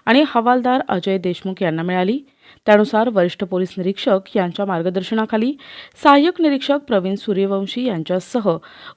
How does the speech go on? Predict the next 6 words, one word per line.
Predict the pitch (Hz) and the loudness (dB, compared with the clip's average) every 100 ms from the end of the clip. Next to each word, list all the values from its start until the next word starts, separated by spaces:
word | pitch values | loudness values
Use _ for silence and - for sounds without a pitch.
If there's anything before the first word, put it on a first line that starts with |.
| - | -4
उपनिरीक्षक | 247 311 302 285 277 285 285 | 2 6 6 4 0 0 -2
संदीप | - 208 190 196 | -2 -2 0 -2
पवार, | 196 180 185 202 | -2 2 0 0
हवालदार | 196 175 170 175 180 | -4 -4 -2 -2 -4
विजय | 170 170 | -4 -4
टेमकर, | 165 - 160 156 185 233 | -4 -4 -6 0 2 2